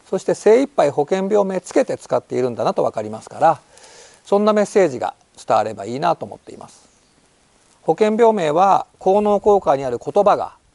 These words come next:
ね、いくつか、ね、一個でも入っていればで、OKですから、上手に皆さんの領域で、えー、造語を作ってもらえばいいと思っています。えー、ぜひ、えー、皮膚疾患に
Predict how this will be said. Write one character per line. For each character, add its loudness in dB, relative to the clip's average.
ね、 -14
い -4
く -12
つ -16
か、 -6
ね、 -14
一 2
個 -4
で 0
も -2
入 -2
っ -8
て -8
い -4
れ -4
ば -10
で、 0
OK -4
で -10
す -18
か -10
ら、 -6
上 0
手 0
に -2
皆 -8
さ -12
ん -10
の -16
領 -2
域 -6
で、 0
え -4
ー、 -12
造 -6
語 -6
を -6
作 -16
っ -18
て -20
も -12
ら -2
え -2
ば -2
い -10
い -16
と -20
思 -20
っ -20
て -20
い -20
ま -20
す。 -20
え 2
ー、 -10
ぜ 2
ひ、 -2
え -6
ー、 -20
皮 -8
膚 -6
疾 -10
患 -8
に -2